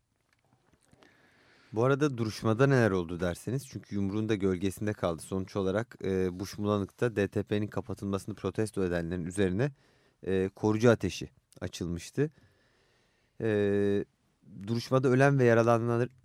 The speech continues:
yaralananların avukatları ile mahkeme başkanı arasında yer yer sözlü tartışmalar yaşanmış. İfadelerin ardından sanık avukatları olayın kendi korum-, kendini koruma sırasında işlendiğini belirterek müvekkillerinin tal-,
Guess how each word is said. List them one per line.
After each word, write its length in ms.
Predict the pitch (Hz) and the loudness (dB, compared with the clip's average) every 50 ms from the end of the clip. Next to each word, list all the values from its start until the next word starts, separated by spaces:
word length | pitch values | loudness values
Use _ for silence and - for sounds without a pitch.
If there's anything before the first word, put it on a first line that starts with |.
| 90 71 90 | -16 -12 -8
yaralananların 800 | 98 101 104 101 104 101 107 107 107 104 104 107 113 117 127 117 | -4 -2 0 2 2 2 2 2 2 2 0 0 -2 -2 -2 -2
avukatları 640 | 95 107 98 98 - 110 98 - _ - 98 90 | -2 -4 -4 -2 0 0 0 0 _ -2 -2 -2
ile 180 | 92 85 85 90 | -2 -4 -4 -4
mahkeme 460 | 87 92 101 107 - - 117 117 107 | -2 0 -2 -2 0 -2 -2 0 2
başkanı 340 | 110 104 98 - 101 95 92 | 0 0 0 -2 -4 -4 -2
arasında 300 | 90 87 - 139 147 151 | -4 -4 -4 -2 -2 0
yer 240 | 135 120 113 110 104 | 2 4 4 4 4
yer 140 | 113 131 | 2 0
sözlü 340 | 127 - - 113 107 107 117 | 0 0 -2 -2 -2 -2 -4
tartışmalar 720 | - - 113 107 - - - - 104 95 92 90 87 - - _ _ _ - | 0 2 2 2 2 0 -6 -4 -2 0 0 -2 -4 -6 -14 _ _ _ -8
yaşanmış. 640 | 85 90 82 - 92 85 82 92 117 139 - - - _ - _ _ _ _ _ _ _ | -8 -8 -6 -4 -4 -4 -2 -4 -4 -6 -6 -12 -18 _ -20 _ _ _ _ _ _ _
İfadelerin 560 | - 120 - - 123 120 117 120 127 127 120 123 | -16 -10 2 4 4 6 6 4 2 2 4 4
ardından 440 | 117 110 101 95 95 95 95 90 | 2 2 2 0 -2 -2 -2 -2
sanık 340 | 90 - - 107 117 117 - | -4 -2 -2 -2 -2 0 2
avukatları 540 | 120 107 98 - 101 92 - _ - 110 135 | 0 0 2 -2 -4 -6 -4 _ -2 0 0
olayın 380 | 123 110 107 113 135 156 143 - _ _ | 0 2 2 2 0 0 -4 -8 _ _
kendi 300 | - - 120 117 120 131 | -2 0 2 2 2 0
korum-, 320 | 127 - 123 110 107 104 - _ _ _ - - | 0 2 2 2 2 0 -4 _ _ _ -20 -6
kendini 380 | - 107 104 104 104 117 127 | -2 -2 0 0 0 -2 -4
koruma 360 | 131 - 120 110 110 113 117 | -2 0 0 2 2 2 0
sırasında 340 | 110 - 101 92 - - 78 | 0 -2 -6 -6 -6 -6 -10
işlendiğini 520 | 90 - - 104 101 98 92 92 87 90 101 | -10 -8 -4 -4 -4 -2 -2 -4 -4 -2 -2
belirterek 520 | 127 117 101 - - 104 120 160 - - | 0 0 0 -2 -2 -4 -4 -4 -4 -2
müvekkillerinin 720 | 139 135 131 127 127 - - 107 95 92 90 90 131 160 | -2 0 2 0 0 0 -4 -4 -2 0 -2 -2 -2 -6
tal-, 280 | 160 - - 127 120 - | -6 -2 -2 0 0 -2